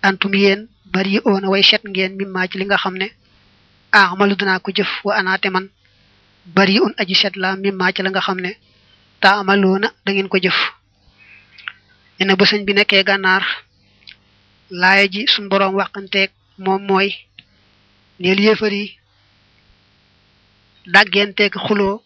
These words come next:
du am suñu diggante. Nekk leen ci li ngeen nekk, ma nekk ci li ma nekk. Jotiwu ma ak yéen dara, ndax Yàlla mi ma gëm, yéen gëmu leen ko.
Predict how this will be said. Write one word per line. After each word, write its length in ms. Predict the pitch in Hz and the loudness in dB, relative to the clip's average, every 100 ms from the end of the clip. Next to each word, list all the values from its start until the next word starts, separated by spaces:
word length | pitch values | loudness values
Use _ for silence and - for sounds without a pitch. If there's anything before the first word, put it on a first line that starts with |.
| _ | _
du 60 | 214 | -6
am 120 | 214 | -4
suñu 180 | 208 214 | -6 -6
diggante. 380 | 196 196 190 180 165 - _ _ _ _ - - _ _ _ _ _ - | -4 -4 -4 -6 -6 -12 _ _ _ _ -20 -20 _ _ _ _ _ -4
Nekk 180 | 190 - | -4 0
leen 240 | 208 202 | 0 0
ci 80 | 190 | -2
li 100 | 208 | -6
ngeen 260 | 208 202 196 | -4 -4 -2
nekk, 220 | 208 - - - - | -4 -4 -12 -14 -8
ma 120 | 185 | -4
nekk 180 | 202 208 | -4 -4
ci 80 | - | -6
li 80 | 196 | -4
ma 100 | 196 | -4
nekk. 200 | 185 - - - _ _ _ _ _ _ - - _ _ _ | -6 -8 -12 -12 _ _ _ _ _ _ -20 -20 _ _ _
Jotiwu 260 | - 202 208 | 0 2 2
ma 100 | 202 | 0
ak 60 | 208 | -4
yéen 280 | 202 202 196 | -2 -4 -2
dara, 360 | 196 214 214 - _ _ _ _ - | -2 0 -2 -4 _ _ _ _ -2
ndax 160 | 196 202 | 0 2
Yàlla 260 | 208 208 | 2 2
mi 80 | 202 | 2
ma 80 | 208 | 0
gëm, 260 | 202 202 202 _ _ _ _ _ _ _ _ _ _ | 0 -4 -4 _ _ _ _ _ _ _ _ _ _
yéen 160 | - 202 | -2 0
gëmu 180 | 208 202 | 0 0
leen 180 | 202 190 | -2 -2
ko. 180 | 185 | -4